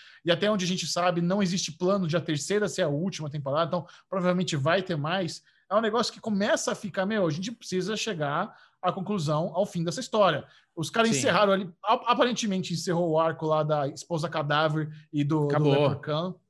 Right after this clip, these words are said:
Speaker 1: do Su-, do Mad Sweeney, de uma fo-, de, assim, você vê dois personagens que tiveram destaque pra caralho nas duas primeiras temporadas, simplesmente, literalmente derretem nesse, nesse epi-, a noiva cadáver tava ruim,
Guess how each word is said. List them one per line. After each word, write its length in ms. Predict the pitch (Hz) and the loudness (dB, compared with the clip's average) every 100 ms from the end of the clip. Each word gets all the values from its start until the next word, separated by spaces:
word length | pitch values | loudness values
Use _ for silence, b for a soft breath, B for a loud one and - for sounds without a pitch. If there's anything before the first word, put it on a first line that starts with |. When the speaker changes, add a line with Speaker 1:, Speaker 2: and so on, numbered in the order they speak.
| _ | _
Speaker 1:
do 160 | 131 135 | -10 -6
Su-, 220 | 165 151 | -2 0
do 140 | 147 | 0
Mad 200 | 143 151 | 2 0
Sweeney, 520 | 143 156 160 202 214 208 b b | -2 -4 -2 -2 -4 -6 b b
de 80 | - | -6
uma 160 | 180 175 | 0 0
fo-, 160 | 190 | 0
de, 120 | 156 196 | -4 -4
assim, 200 | - 151 - B _ | -4 -4 -6 B _
você 120 | 196 | 0
vê 100 | 190 | 2
dois 260 | 160 269 - | 4 4 2
personagens 640 | 349 302 180 170 175 - | -2 -2 0 2 2 -2
que 80 | - | -8
tiveram 240 | 165 175 | -2 -2
destaque 380 | 156 - 196 - | -2 -4 -6 -4
pra 100 | 220 | -8
caralho 540 | - 220 175 170 170 | -2 0 2 2 0
nas 120 | 170 156 | -2 -2
duas 140 | 208 | -6
primeiras 200 | 208 190 | -6 -6
temporadas, 480 | 190 202 175 202 196 | -4 0 2 2 -2
simplesmente, 600 | 269 269 190 202 220 - b b - | -6 -4 -2 -2 -2 -8 b b -4
literalmente 520 | 233 277 214 220 214 | -2 2 2 0 0
derretem 720 | 196 262 208 202 214 226 214 - _ | 2 2 4 2 2 -4 -8 -10 _
nesse, 380 | 170 170 180 - | -4 -2 -4 -4
nesse 260 | 170 165 175 | -4 -4 -4
epi-, 200 | 113 - B | -6 -8 B
a 100 | 208 | -4
noiva 260 | 247 440 349 | 2 4 4
cadáver 440 | 226 170 240 262 | 2 2 4 2
tava 220 | 262 277 262 | 0 2 2
ruim, 340 | 160 165 | 0 -4